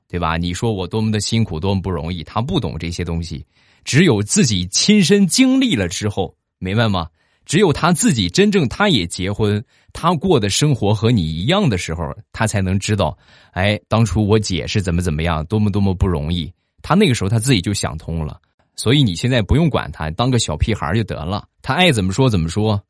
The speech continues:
对吧？你不要往心里边去，因为你没有错儿，因为你没有错儿，因为你没有错儿，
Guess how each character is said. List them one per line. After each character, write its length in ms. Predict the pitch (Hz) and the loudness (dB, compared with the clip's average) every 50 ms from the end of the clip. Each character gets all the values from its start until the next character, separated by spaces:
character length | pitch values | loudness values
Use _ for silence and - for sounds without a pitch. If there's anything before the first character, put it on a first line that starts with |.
| _ | _
对 120 | - 92 92 | -8 -6 -2
吧？ 280 | 90 85 80 71 71 - _ _ _ | -2 -2 -2 -4 -6 -10 _ _ _
你 180 | - 85 87 90 | -4 -4 -4 -2
不 120 | 80 107 | 0 2
要 120 | 123 139 131 | 2 2 2
往 160 | 104 76 90 | 0 -2 -4
心 220 | - - 117 110 | -4 0 0 0
里 60 | 95 82 | 0 0
边 140 | 80 76 | -2 -4
去， 280 | 87 - - 110 87 69 | -6 -4 -4 -4 -4 -4
因 180 | 87 92 104 117 | -4 -2 0 2
为 100 | 120 117 | 2 2
你 220 | 113 101 90 82 | 2 2 0 0
没 140 | 78 80 98 | 0 0 2
有 160 | 131 131 104 | 2 2 2
错 220 | 92 - - 104 95 | -2 -2 -2 -4 -4
儿， 140 | 80 - - _ _ _ _ - | -4 -6 -10 _ _ _ _ 0
因 200 | 113 127 127 120 | 2 4 4 4
为 160 | 117 110 120 | 2 2 2
你 300 | 120 110 101 92 85 82 80 | 2 0 0 0 -2 -2 -2
没 180 | 82 92 110 | -2 0 0
有 160 | 120 107 85 85 | 0 0 -2 -2
错 200 | - - 117 101 | -4 -2 -2 -2
儿， 140 | 78 - _ _ _ - | -2 -4 _ _ _ -6
因 180 | 98 107 107 | -4 -2 -2
为 140 | 104 107 110 | 0 0 0
你 320 | 107 98 90 85 80 80 80 | 0 -2 -2 -2 -4 -4 -4
没 160 | 80 95 107 | -2 0 0
有 140 | 113 92 87 | 0 0 -2
错 180 | - - 107 | -2 -2 0
儿， 140 | 104 87 - | 0 0 -2